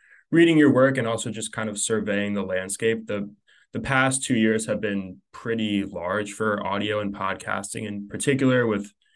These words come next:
big deals, big players. You know, you have the Barack Obama and Bruce Springsteen podcast, Joe Rogan's quarter billion dollar deal,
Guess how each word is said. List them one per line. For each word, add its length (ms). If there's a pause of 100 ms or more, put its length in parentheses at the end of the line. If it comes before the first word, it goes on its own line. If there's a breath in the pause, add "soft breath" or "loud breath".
(260)
big 220
deals, 460
big 260
players. 680
You 60
know, 140
you 100
have 160 (240)
the 160
Barack 380
Obama 480
and 100
Bruce 240
Springsteen 500
podcast, 880 (380 soft breath)
Joe 180
Rogan's 600 (720)
quarter 320
billion 400
dollar 320
deal, 680